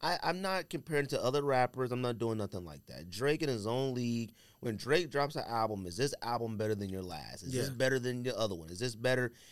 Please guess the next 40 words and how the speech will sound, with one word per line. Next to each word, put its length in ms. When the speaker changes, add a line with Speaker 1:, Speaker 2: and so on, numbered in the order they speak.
Speaker 1:
And 80
you 100
rank 300
'em. 120
This 200
one 120
right 180
here, 340
I 140
listened 300
to 120
it 40
as 80
soon 100
as 80
I 60
got 140
in 80
the 60
car. 120
I 60
was 80
like, 60
"Oh, 120
well, 100
shoot 240
it. 140
It 140
came 260
out. 280
I'm 120
headed 220
to 60
work. 440
Why 160
Speaker 2:
Mm-hmm. 100
Speaker 1:
not?" 280
I 40
was 100
just 180